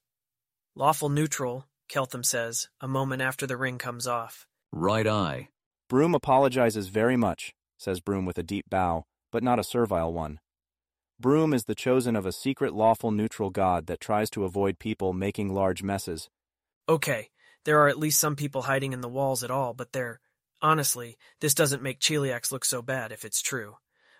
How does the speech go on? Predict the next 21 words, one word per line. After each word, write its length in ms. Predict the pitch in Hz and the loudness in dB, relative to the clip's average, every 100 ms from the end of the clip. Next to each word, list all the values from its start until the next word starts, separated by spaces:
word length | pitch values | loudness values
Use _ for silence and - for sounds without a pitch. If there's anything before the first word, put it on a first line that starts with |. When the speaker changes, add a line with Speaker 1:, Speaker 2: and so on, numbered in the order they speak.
| - | -2
Speaker 1:
A 80 | 139 | 4
lawful 400 | 143 151 165 151 | 6 6 2 0
neutral 340 | 151 143 131 | 0 -2 -2
god 300 | 139 143 135 | 2 4 4
who 120 | 131 | 0
averts 360 | 127 147 143 143 | -2 0 0 0
messes, 460 | 147 139 123 110 | -2 -2 -4 -4
sending 340 | - 143 139 139 | -4 -2 -2 -2
invisible 480 | 131 139 143 135 123 | -2 -2 -2 -4 -4
observers 520 | 127 143 135 120 - | 0 0 -2 -6 -6
to 100 | 135 | -2
monitor 460 | 135 139 139 123 | 2 2 2 -4
the 200 | 120 120 | -8 -6
alien 260 | 131 127 120 | -4 -6 -6
traveler 580 | - 147 143 117 110 - _ - - | -2 0 0 -4 -14 -16 _ -16 -4
under 180 | 147 143 | 2 2
some 240 | - 135 | 2 0
interfactional 720 | 156 147 131 147 135 - 117 | -2 -2 0 2 2 -4 -6
compact, 720 | - 139 127 120 107 117 - - _ - | -2 -2 -2 -6 -8 -10 -16 -18 _ -2
are, 180 | 147 139 | 2 4
like, 320 | 131 120 - | 2 -4 -8